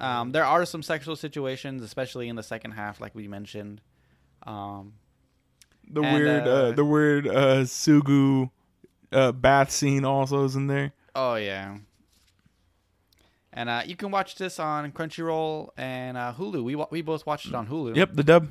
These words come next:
Speaker 2: really good.
Speaker 1: Yeah, the dub's really good. And you, if you prefer the sub, it's also on Hulu. Uh, Hulu has both. Um, rewatchability.
Speaker 2: Mm.
Speaker 1: I think this is, like, my s-,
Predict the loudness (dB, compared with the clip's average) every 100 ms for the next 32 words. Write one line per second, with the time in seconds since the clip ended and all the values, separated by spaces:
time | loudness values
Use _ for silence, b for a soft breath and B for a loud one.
0 | -8 -2 4 4 4 2 0 -8 -10 -10
1 | -10 -6 -6 -6 -10 -8 -6 -8 -6 -8
2 | -8 -10 -10 -10 -12 -12 -10 -8 -8 -6
3 | -6 -6 -8 -10 -10 -12 -10 -10 -10 -12
4 | _ _ _ _ _ _ -10 -10 -10 -10
5 | -8 -8 -10 -10 -12 -14 -20 -20 _ _
6 | _ _ _ _ _ _ _ _ _ _
7 | _ _ _ _ -14 -12 -12 -12 -12 -12
8 | -14 -16 -20 _ _ -20 -12 -6 -2 -2
9 | -2 -4 -6 -6 -10 -14 -20 _ _ _
10 | _ -4 -2 0 0 -2 -2 -2 -2 -2
11 | -2 -2 0 0 0 -2 -2 -4 -4 -4
12 | -4 -4 -4 -6 -6 -8 -14 -20